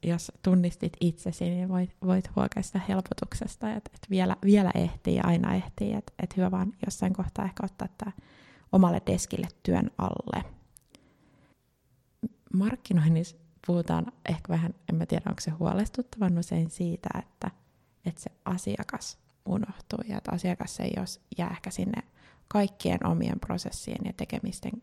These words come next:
tekemisen niin kuin vähän niin kuin sinne sivuun, koska on kiire ja koska on kaikkea, kaikkea, mitä tapahtuu siellä markkinoiden arjessa. M-,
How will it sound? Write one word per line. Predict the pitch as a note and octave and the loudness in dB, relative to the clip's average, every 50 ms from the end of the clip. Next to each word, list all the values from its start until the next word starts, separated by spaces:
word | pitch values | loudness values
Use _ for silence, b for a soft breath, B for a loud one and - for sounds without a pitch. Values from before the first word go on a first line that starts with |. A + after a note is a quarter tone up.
| _ _ - - | _ _ -10 -10
tekemisen | - - E3 E3+ E3 E3 E3 | -6 -4 -4 -2 -2 -2 -2
niin | F3 | -2
kuin | F3 | 0
vähän | E3 E3 F3 | 0 0 0
niin | E3+ - | -2 -2
kuin | - E3 | -4 -6
sinne | - F3 E3+ D#3+ | -6 -6 -4 -4
sivuun, | - - - - F#3 F#3 F3+ F3+ F#3 F3+ F3 F3 F3+ F3+ F#3 - - _ | -4 -6 -4 -2 0 0 2 2 4 4 4 4 2 0 0 -4 -8 _
koska | - G3 F3+ - - - G3+ | -4 -4 -4 -4 -2 -2 0
on | F#3+ F#3 F#3 | 0 0 0
kiire | - - - E3+ E3+ - - - | -2 -2 0 0 0 0 0 0
ja | E2+ E2 | -2 -2
koska | - - F3 D#3+ - - - E2 | -2 -2 -2 -2 -4 -4 -4 -4
on | - - - B3 - _ _ - | -4 -4 -6 -10 -14 _ _ -10
kaikkea, | - - E3+ F3+ - _ - E3+ - - _ | -6 -6 -6 -6 -6 _ -8 -8 -8 -6 _
kaikkea, | - A3 G#3+ G#3+ - F#3 F3+ | 0 0 0 2 0 0 0
mitä | F#3 F#3 A#3+ - | 0 -2 -2 -2
tapahtuu | A3+ F3+ - - - - - - | -2 -2 -2 -4 -6 -4 -6 -4
siellä | - - E3+ F3 | -2 0 0 0
markkinoiden | E3+ - - - - - - - - - | 0 -2 -2 -2 -2 0 0 0 2 2
arjessa. | A3 G#3 G#3 - A3+ G#3 - - - - b b b b b b b b b b b b b b b b b b b b b _ - | 2 2 2 0 -2 -2 -4 -4 -8 -12 b b b b b b b b b b b b b b b b b b b b b _ -6
M-, | A#3+ | -6